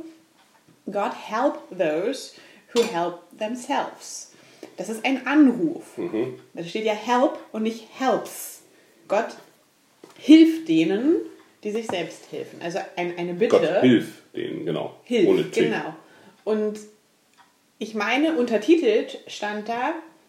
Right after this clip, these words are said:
Speaker 1: als Aussage, "Gott hilft denen, die sich selbst helfen." Was eine ganz andere Aussage ist.
Speaker 2: Mhm.
Speaker 1: Das eine ist halt eine Bitte um etwas, wo nicht klar ist, dass dem stattgegeben wird. Und das andere wäre ja eine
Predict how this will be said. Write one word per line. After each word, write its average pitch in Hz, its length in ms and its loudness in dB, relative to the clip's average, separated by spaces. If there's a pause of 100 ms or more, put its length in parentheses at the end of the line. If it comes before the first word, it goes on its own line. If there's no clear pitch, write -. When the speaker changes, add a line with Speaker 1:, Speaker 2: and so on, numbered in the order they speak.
Speaker 1:
als 214 260 -6
Aussage, 214 760 0 (220)
"Gott 180 220 0 (120)
hilft 185 440 -4
denen, 165 460 -4 (140)
die 170 80 -8
sich 160 220 -14
selbst - 420 -14
helfen." - 360 -14 (360)
Was - 300 -2
eine 214 200 -2
ganz 254 240 0
andere 349 320 0
Aussage 226 400 -2
ist. - 340 -16 (160)
Speaker 2:
Mhm. 104 380 2 (120)
Speaker 1:
Das - 180 -18
eine 214 220 0
ist 208 120 -6
halt 196 140 -4
eine 190 160 -6
Bitte 233 240 2
um - 60 -2
etwas, 294 460 -4
wo 208 140 -4
nicht 208 460 -4
klar 240 360 -2
ist, 240 260 0
dass - 180 -10
dem 175 180 -6
stattgegeben 247 800 -6
wird. 320 300 -2 (320)
Und 202 160 -4
das 190 120 -6
andere 226 500 -2
wäre 226 180 2
ja 214 200 -2
eine 202 500 -4